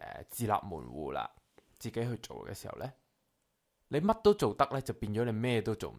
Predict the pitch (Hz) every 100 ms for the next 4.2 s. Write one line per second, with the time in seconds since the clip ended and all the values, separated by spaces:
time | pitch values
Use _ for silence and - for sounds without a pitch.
0 | 50 62 62 82 - - - - _ _
1 | _ _ - 202 185 185 147 151 165 -
2 | 98 - 117 123 135 143 120 110 123 -
3 | - 82 - 69 64 76 104 107 98 107
4 | 98 98